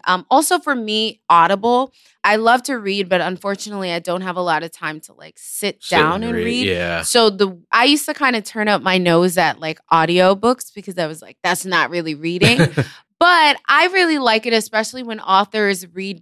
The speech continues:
Speaker 1: books in their own voice. Um, so I listened to Becoming recently, Michelle Obama's book, and that was nice 'cause she read it in her own voice.
Speaker 2: Awesome.
Speaker 1: Um, so that really helps me to stay up to date on, like, there's a lot of diversity and inclusion related books that I get.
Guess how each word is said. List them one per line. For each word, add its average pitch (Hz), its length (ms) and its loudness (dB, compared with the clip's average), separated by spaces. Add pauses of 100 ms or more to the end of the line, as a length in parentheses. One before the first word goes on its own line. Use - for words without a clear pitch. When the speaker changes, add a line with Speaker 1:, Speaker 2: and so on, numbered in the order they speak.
Speaker 1:
books 180 240 0
in 185 120 -8
their 160 200 0
own 165 320 -6
voice. 160 480 -8 (380)
Um, 214 100 2
so 226 140 4
I 214 100 6
listened 233 360 2
to 262 80 -2
Becoming 190 640 0
recently, 202 400 -4
Michelle 180 360 2 (100)
Obama's 175 400 -2
book, 240 180 -2
and 208 120 -8
that 190 100 4
was 190 160 -2
nice 170 220 -8
'cause 180 180 -18
she 202 100 -10
read 170 200 2
it 165 100 0
in 165 140 -16
her 151 160 -12
own 165 260 -12
voice. 160 340 -12
Speaker 2:
Awesome. 151 520 -2
Speaker 1:
Um, 202 120 0
so 214 180 2
that 226 300 2
really 226 220 2
helps 196 320 0
me 202 100 -8
to 180 120 -6
stay - 320 -2
up - 160 -2
to 175 100 -12
date 160 380 0
on, 165 260 -2
like, 151 240 -12 (240)
there's 180 180 -4
a 190 60 2
lot 175 220 4
of 170 80 0
diversity 165 640 -4
and 160 80 -4
inclusion 170 440 -10
related 160 480 -10
books - 300 -4
that 202 160 0
I 196 120 2
get. 208 300 2